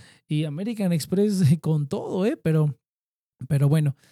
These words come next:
eh, fuera, fuera de eso, me gusta el modelo de negocio de American Express, la, la tarjeta tiene buenos beneficios, voy a aprovecharla este año, y pues dudo mucho que la mantenga a menos que algo suceda, a menos que de verdad me guste mucho el, el producto,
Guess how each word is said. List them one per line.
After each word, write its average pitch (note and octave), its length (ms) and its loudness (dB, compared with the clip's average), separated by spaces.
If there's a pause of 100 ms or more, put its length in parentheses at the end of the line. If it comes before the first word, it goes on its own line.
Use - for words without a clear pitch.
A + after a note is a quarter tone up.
(240)
eh, D3+ 320 -6
fuera, A3 260 -2
fuera B3 220 0
de A3+ 100 2
eso, A#3+ 180 -2
me F#3+ 100 2
gusta F#3 200 0
el G3+ 60 -2
modelo D#3+ 280 2
de D3+ 40 0
negocio D3+ 320 -2
de D3+ 60 -2
American D3 320 -2
Express, A#3 560 -4
la, D3 180 -2
la C#3 160 -4
tarjeta D#3 400 -2
tiene D#3 220 0
buenos D3+ 260 0
beneficios, F#3 600 0
voy E3+ 100 0
a D3+ 60 2
aprovecharla C#3+ 540 -2
este F3 220 -6
año, B3+ 340 -6 (340)
y D3+ 120 -2
pues D3+ 160 -2
dudo F#3 240 2
mucho F#3 280 2
que D#3+ 100 0
la D3+ 100 2
mantenga D3+ 480 -2
a D3 40 0
menos D#3 360 0
que C#3+ 220 -2
algo C#3+ 320 0
suceda, C#3 440 -6
a C4 40 -8
menos F3+ 280 0
que D3 220 0
de C#3 100 0
verdad C3+ 240 0
me D3 140 -4
guste C#3+ 280 -4
mucho D3 360 -2
el, C#3 160 0
el C3 140 -4
producto, D3+ 560 -2